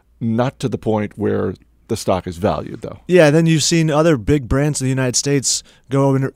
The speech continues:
Speaker 2: go abroad internationally. They might hit a few countries out of the park, but then they struggle when they continue to try and expand. So if they can keep that up, sure, maybe the valuation's worth it. But, um, these are all uncharted waters, and,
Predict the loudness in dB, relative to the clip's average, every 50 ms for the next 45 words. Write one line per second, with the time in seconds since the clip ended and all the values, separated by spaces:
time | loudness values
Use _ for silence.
0 | -4 -2 0 0 2 2 0 0 0 0 0 -2 -2 -2 -4 -4 -4 -4 -2 -2
1 | 0 0 0 0 2 2 2 2 0 -2 -4 -4 -4 -2 -2 -4 -4 -4 -4 -2
2 | -2 -2 -4 -4 -4 -4 -4 -2 -2 -4 -6 -10 -8 -6 -6 -6 -6 -6 -8 -10
3 | -14 -16 -12 -8 -6 -4 -4 -2 0 0 2 2 2 2 0 0 0 -2 -2 -4
4 | -4 -4 -6 -8 -8 -6 -6 -4 -4 -4 -4 -4 -4 -4 -4 -4 -4 -6 -6 -6
5 | -6 -4 -4 -4 -4 -2 -4 -4 -4 -6 -12 -20 -20 -20 -20 -20 -20 _ _ -8
6 | -8 -2 0 2 0 2 0 -4 -4 -2 -2 0 2 2 4 6 4 4 4 2
7 | 0 0 2 2 2 2 2 0 0 0 0 2 2 2 2 2 0 0 -4 -6
8 | -6 -4 -4 -4 -4 -4 -6 -6 -6 -6 -8 -8 -8 -10 _ _ -16 -12 -10 -10
9 | -10 -10 -10 -12 -12 -14 -16 -14 -12 -8 -6 -6 -4 -4 -4 -4 -4 -4 -6 -6
10 | -6 -6 -6 -4 -4 -4 -4 -4 -4 -4 -4 -6 -6 -8